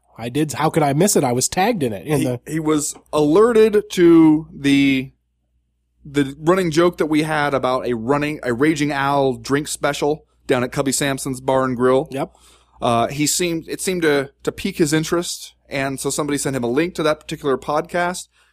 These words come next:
Speaker 2: It seems like he might have even listened to the entire episode, um, because he voiced his support for the Are You Fucking Kidding Me segment, to which I have to say, "Are you fucking kidding me, Raging Al Iaquinta? Are you trying to become one of our guys?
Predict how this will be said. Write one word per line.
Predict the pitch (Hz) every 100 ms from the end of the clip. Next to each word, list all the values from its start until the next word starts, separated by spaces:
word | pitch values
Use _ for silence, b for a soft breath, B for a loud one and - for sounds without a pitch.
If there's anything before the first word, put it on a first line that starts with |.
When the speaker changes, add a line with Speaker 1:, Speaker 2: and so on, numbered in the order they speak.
| _
Speaker 2:
It | -
seems | 220 247
like | 214
he | 208 190
might | 156 151 202
have | 196
even | 196 180
listened | 180 190 170
to | 165
the | 156
entire | 135 - 165 160 147
episode, | 190 175 123 110 110 - b b b -
um, | 117 117 117
because | 139 - 220 208 165 -
he | - 170
voiced | 151 170 175 165 - -
his | 165 156
support | - 156 - 220 180 -
for | - 170
the | 160 -
Are | 147 170
You | 170 180
Fucking | - 160 165 156 151
Kidding | - 156 151
Me | 147 143
segment, | - 185 139 113 - - _ _ _ _ _
to | 147
which | 143 139
I | 170 240
have | 175 147
to | 131
say, | - 135 127 120 _ -
"Are | 131
you | 139
fucking | - 311 349 339
kidding | 370 370
me, | 392
Raging | 392 370 370 359
Al | 359
Iaquinta? | 359 370 381 403 427 403 - _ _ -
Are | 120
you | 127 165 214
trying | - 214 214 202
to |
become | 202 202 208 208 208
one | 196
of | 196
our | 202 202
guys? | 190 196 214 247 - -